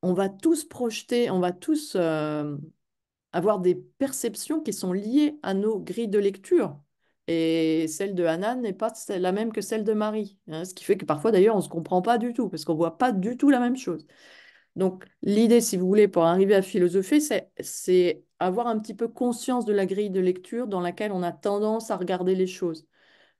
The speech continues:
Hein, il y a des gens qui vont voir tout sous l'angle de la morale, tout sous l'angle de l'indignation,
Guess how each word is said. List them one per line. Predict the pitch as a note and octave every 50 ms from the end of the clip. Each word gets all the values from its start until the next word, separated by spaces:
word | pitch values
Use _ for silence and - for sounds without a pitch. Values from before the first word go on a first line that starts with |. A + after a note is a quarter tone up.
| -
Hein, | - D3+ E3
il | E3+
y | E3
a |
des | D3+ D#3+ D#3+
gens | F3+ F#3+ F#3+
qui | F#3 F#3
vont | F3 E3+ E3+
voir | E3 F3 F#3 F#3 F#3 F#3 -
tout | - A3 G#3+
sous | G#3 - - G3
l'angle | F#3 F#3 F#3 F3+
de | F3 F#3
la | F#3 F3+ F3
morale, | F#3 F#3 F#3+ F3+ F3+ F3+ F3 E3 E3 E3+ F3+ _ _ _ _ _ _ _ _
tout | - G3+ G#3
sous | G3 - - F#3+
l'angle | F#3 F3+ F#3 F#3+ F#3
de | F3+ F#3
l'indignation, | G3 G3 G3+ G3+ G3+ F#3+ G3+ G3+ G3 G3 G3 F#3+ - - - F3+ E3+ F3 F3+